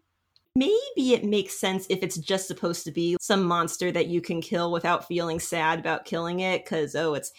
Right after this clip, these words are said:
not really a person. It doesn't really have its own ideas. But role-playing games give you the opportunity to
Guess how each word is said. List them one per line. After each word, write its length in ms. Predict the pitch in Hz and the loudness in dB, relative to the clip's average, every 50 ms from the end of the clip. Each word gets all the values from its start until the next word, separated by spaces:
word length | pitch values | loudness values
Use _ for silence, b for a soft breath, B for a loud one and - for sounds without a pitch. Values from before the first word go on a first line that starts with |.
| b b b | b b b
not 260 | - 165 156 - - | 0 0 0 0 0
really 380 | 165 180 180 180 180 180 175 175 | -2 0 2 2 2 2 2 0
a 80 | 175 | -2
person. 580 | - - 208 220 214 220 - - 170 160 151 151 | 0 2 4 4 4 4 2 0 -2 -2 0 -2
It 80 | 147 | -2
doesn't 240 | 156 170 175 185 - - | -2 -2 -2 -2 -4 -6
really 440 | 156 156 170 175 185 180 185 185 | -6 -4 -2 0 0 0 0 0
have 240 | 208 202 170 175 170 | 2 2 2 2 0
its 100 | 170 - | -2 -2
own 160 | 185 180 180 | -2 -2 0
ideas. 640 | 180 180 175 - 196 214 247 262 196 165 156 160 - - _ | 0 0 -2 -2 -2 0 0 2 2 2 0 -2 -4 -10 _
But 300 | - 175 175 175 175 165 - _ _ _ _ _ _ _ _ - | -2 0 2 2 2 0 -2 _ _ _ _ _ _ _ _ -6
role-playing 580 | 226 247 294 320 311 - 523 494 359 269 233 | -2 0 0 0 0 0 2 4 6 6 6
games 680 | - 202 185 175 170 170 180 180 180 - - - - - _ _ - - | 6 4 2 2 2 0 -2 -2 -4 -6 -8 -8 -10 -14 _ _ -12 -8
give 160 | 208 254 269 262 | -4 -4 0 0
you 80 | 269 | 0
the 120 | 240 254 254 | 0 2 2
opportunity 640 | 233 - 254 247 - - 269 277 294 247 247 233 | 2 2 0 -2 -2 -2 -2 -2 0 0 0 -2
to 480 | 220 - - 247 226 220 220 214 220 | -2 -4 -2 0 2 2 2 0 -2